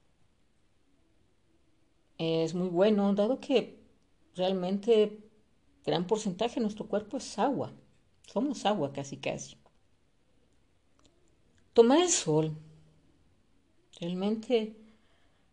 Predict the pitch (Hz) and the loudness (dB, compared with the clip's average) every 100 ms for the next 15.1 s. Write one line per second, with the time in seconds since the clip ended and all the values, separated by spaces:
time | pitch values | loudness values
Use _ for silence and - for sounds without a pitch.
0 | _ _ _ _ - 196 - 180 175 180 | _ _ _ _ -18 -16 -8 -4 -2 -2
1 | 208 - 233 - 220 220 - 170 160 160 | -4 -4 -4 0 0 0 -2 2 2 0
2 | - _ - 175 175 175 196 190 180 165 | -20 _ -10 -6 -6 -4 -2 -2 -2 -4
3 | 160 - 170 185 202 175 156 - 208 196 | -10 -4 -4 -2 -2 -2 -6 -6 0 2
4 | 160 156 151 - 175 175 175 - - _ | 2 0 -4 -4 0 2 0 -6 -20 _
5 | _ _ _ _ - 175 165 160 160 - | _ _ _ _ -12 -6 -4 -4 -8 -12
6 | - 156 170 147 156 151 160 233 220 - | -10 -8 -6 -6 -4 0 2 2 -4 -10
7 | - _ _ _ _ _ _ _ _ _ | -20 _ _ _ _ _ _ _ _ _
8 | _ _ _ _ _ _ _ _ _ _ | _ _ _ _ _ _ _ _ _ _
9 | _ _ 247 240 240 240 240 233 226 240 | _ _ 4 6 8 8 8 8 6 4
10 | 247 277 - 220 226 208 185 180 180 - | 0 -2 4 4 4 0 0 -2 -4 -16
11 | - 226 262 330 320 208 214 233 226 170 | -8 -2 2 0 2 2 4 4 2 0
12 | 170 185 226 196 160 160 175 233 254 185 | 0 0 -2 -2 -2 -2 -2 -2 -4 -4
13 | 151 147 143 160 202 - 160 - 165 165 | -4 -2 0 -2 -2 -6 -6 -6 -6 -4
14 | 220 226 175 175 156 165 220 285 165 160 | -2 -2 -4 -4 -4 0 0 0 0 -2
15 | 165 | -6